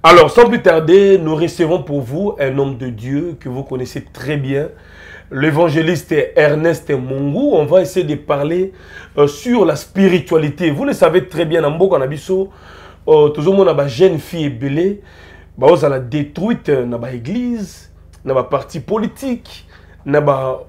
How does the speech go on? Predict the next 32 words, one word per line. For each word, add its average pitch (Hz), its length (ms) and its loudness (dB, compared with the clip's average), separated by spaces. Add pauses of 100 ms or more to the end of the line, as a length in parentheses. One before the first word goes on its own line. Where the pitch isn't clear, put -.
euh, 170 160 -8
groupe 151 320 -4
musicaux. 170 1080 0 (500)
Donc, 165 300 4
ba 143 120 6
réalité 151 420 2
eza 151 200 4
moins 143 180 2
belé. 117 400 -8 (400)
Les 143 100 -2
jeunes 151 240 4
filles, 208 260 -6
ba 143 140 -2
koma 165 500 0 (100)
tokolo 139 280 -6
ba 123 120 -8
la 127 120 -10
cupidité. 160 920 -6 (680)
Posa 220 420 8
ya 175 140 8
mbongo. 165 640 4 (320)
Okomona 165 540 2
ozobima 160 520 0
na 180 120 2
tata 175 300 -2
moko 170 200 -4
ya 156 60 -2
occultiste, 160 960 -6 (380)
parce 151 240 2
que 208 360 6 (240)
asomela 170 600 6
iPhone, 185 580 2